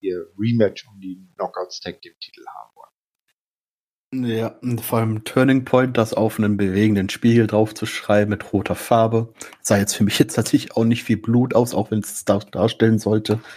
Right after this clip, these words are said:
Speaker 2: Naja, das, also das Segment hat mir tatsächlich nicht so gefallen. Ich bin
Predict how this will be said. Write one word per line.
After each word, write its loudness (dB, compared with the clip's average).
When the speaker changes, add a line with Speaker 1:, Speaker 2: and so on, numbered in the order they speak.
Speaker 2:
Naja, 4
das, -12
also 2
das -2
Segment 2
hat 2
mir 0
tatsächlich -2
nicht 2
so 4
gefallen. 2
Ich -12
bin 0